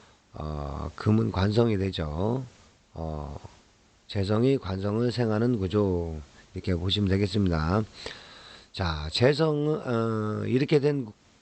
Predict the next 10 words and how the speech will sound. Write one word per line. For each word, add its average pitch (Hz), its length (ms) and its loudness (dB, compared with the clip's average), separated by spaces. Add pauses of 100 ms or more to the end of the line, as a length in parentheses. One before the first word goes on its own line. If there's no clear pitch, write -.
(420)
어, 104 40 2
재생관 147 520 2
구조는, 113 720 0 (640)
아, 82 320 -4
사주에 139 300 4
재생관이 123 500 0
되어 110 160 2
있다 110 200 -2
그러면, 110 520 0 (440)
어, 73 400 -8